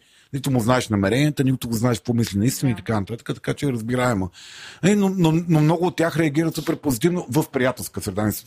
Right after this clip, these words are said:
Speaker 1: неприятелска не съм попадал, за да знам. Нали, да реагират позитивно на шеги. А, много шеги са свързани с нашата тревожност около сексуалната ориентация.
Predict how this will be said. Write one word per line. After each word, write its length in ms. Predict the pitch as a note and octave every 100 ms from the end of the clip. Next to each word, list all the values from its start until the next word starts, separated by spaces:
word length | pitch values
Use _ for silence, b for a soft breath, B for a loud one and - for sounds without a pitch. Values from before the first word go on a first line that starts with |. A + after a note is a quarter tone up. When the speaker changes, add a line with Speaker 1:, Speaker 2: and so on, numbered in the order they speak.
| _ A2+
Speaker 1:
неприятелска 720 | B2+ G#2+ G#2 G#2+ - F#2+ A2
не 100 | G2+
съм 180 | - F#2+
попадал, 360 | - F2+ F2
за 80 | D#2+
да 80 | E2
знам. 300 | D2 E2+ A#2 _ B B B B2+
Нали, 300 | B2+ D3+ D3
да 200 | D#3 C3+
реагират 460 | C3+ A2+ D#3+ D#3+
позитивно 500 | - C#3 A#2+ D#3+ D3+
на 80 | C#3
шеги. 420 | - B2 G#2+ G2 - B B -
А, 260 | D3+ D3+ C3
много 220 | D#3+ D#3+ D#3+
шеги 240 | C#3+ D3+
са 120 | -
свързани 380 | - E3 D3+ D#3
с 340 | - D3 - D#3
нашата 360 | D3 C#3+ -
тревожност 520 | A#2+ C3 C3 C#3 C3 -
около 800 | - C#3+ C#3+ C#3+ C#3+ C#3+ C#3+ B2+
сексуалната 560 | C3 - C#3 A2+ G2
ориентация. 600 | G2 F2 E2 E2 - D#2+